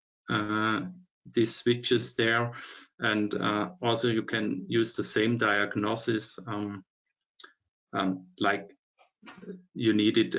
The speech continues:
uh, in the T R portal. So perfect integration in that tool chain. Industrial N A T, what is that? Um,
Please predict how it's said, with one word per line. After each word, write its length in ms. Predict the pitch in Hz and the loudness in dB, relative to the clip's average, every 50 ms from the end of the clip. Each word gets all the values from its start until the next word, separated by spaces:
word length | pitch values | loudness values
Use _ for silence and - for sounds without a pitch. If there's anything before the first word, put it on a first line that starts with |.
| - - - | -6 -6 -6
uh, 280 | 107 104 104 101 104 95 | -4 -2 0 0 -2 -2
in 140 | - 110 107 | -4 -4 -2
the 160 | 101 101 98 | -2 -2 -4
T 240 | 95 - - 104 104 | -4 -4 -4 -2 -2
R 100 | 101 92 | -2 -2
portal. 440 | 92 - - 104 101 - - - - _ _ _ _ _ | -4 -6 -8 -8 -8 -10 -12 -14 -14 _ _ _ _ _
So 420 | - - 110 104 104 - - - - | -8 -2 0 0 0 0 -2 -6 -6
perfect 420 | - - 113 107 - 113 101 - - | -4 -2 -2 0 0 -2 -2 -2 -2
integration 640 | 104 101 92 95 92 - 120 107 - - - 113 104 | -4 -2 -2 -4 -4 -4 -2 -2 -2 -4 -4 -6 -4
in 100 | 95 90 | -4 -4
that 220 | 90 101 98 - | -4 -4 -6 -2
tool 200 | - 135 143 160 | 2 4 4 4
chain. 360 | 165 - - 156 165 160 160 - _ _ _ - - - - - - _ _ _ _ _ - - - - - | 4 2 0 0 0 0 -4 -6 _ _ _ -20 -20 -20 -20 -20 -20 _ _ _ _ _ -18 -16 -14 -4 2
Industrial 720 | 139 127 127 127 123 135 - - - 139 135 135 131 127 - | 4 4 6 6 4 2 0 2 4 6 6 6 4 2 2
N 200 | 147 143 127 127 | 2 4 6 6
A 160 | 123 120 117 | 6 6 4
T, 280 | 120 - - 175 220 - - - - _ _ _ _ _ _ _ _ _ - | 2 2 0 0 0 0 -2 -8 -16 _ _ _ _ _ _ _ _ _ -6
what 220 | 123 120 120 120 | -4 -4 -2 -2
is 180 | 131 123 - - | -2 -4 -2 0
that? 300 | - 131 147 185 185 - - - - | 0 2 2 0 -2 -4 -8 -6 -2
Um, 720 | 139 127 120 120 120 120 120 117 - - - - - - | 0 2 4 4 4 4 2 0 -2 -6 -8 -12 -14 -14